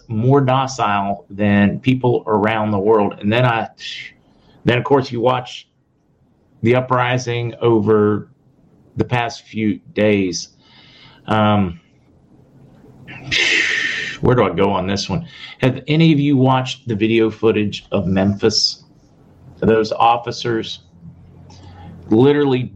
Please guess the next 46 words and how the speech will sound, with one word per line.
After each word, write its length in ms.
beating 480
the 100
poor 280
man 240
to 80
death. 440
Um, 480
Sailplane, 480
"Hey, 100
Mark, 260
do 60
you 100
think 200
the 80
Uganda 360
will 120
be 100
in 80
the 80
first 300
basket? 400
Question 300
mark. 180
Ordered 260
some, 220
but 80
it's 120
not 220
here 160
yet." 300
Sailplane, 480
I 160
think 240
it's 120
gonna 160
be 120
in 80
the 80
second 380
basket, 560
but 180
when 200
they 160
released 680
that 320
news, 560